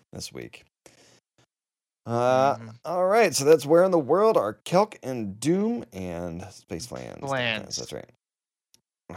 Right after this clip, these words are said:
Speaker 1: All right, so, uh, last but not least, we are in with a question from listeners, and it's our,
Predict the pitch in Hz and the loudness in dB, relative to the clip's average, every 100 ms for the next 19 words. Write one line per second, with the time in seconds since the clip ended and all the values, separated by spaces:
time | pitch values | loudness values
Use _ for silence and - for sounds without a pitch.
0 | 90 90 92 95 107 240 160 - - 160 | -10 -8 -6 -4 0 0 0 0 6 6
1 | 147 123 104 101 127 139 - - 104 - | 6 4 2 2 0 0 -4 -8 -10 -6
2 | 117 123 - 120 135 139 165 98 117 117 | -4 -4 -6 -8 -6 -4 -4 -6 0 0
3 | 110 - 117 120 120 110 104 - 85 92 | 0 -4 -8 -6 -6 -6 -8 -8 -8 -8
4 | - 107 - 107 95 90 87 87 110 120 | -2 -2 -2 -6 -8 -8 -8 -6 -6 -6
5 | 151 170 320 285 - - 78 78 - - | -4 -4 -6 -8 -12 -14 -10 -10 -12 -12
6 | 78 80 76 80 80 80 | -10 -8 -8 -10 -10 -12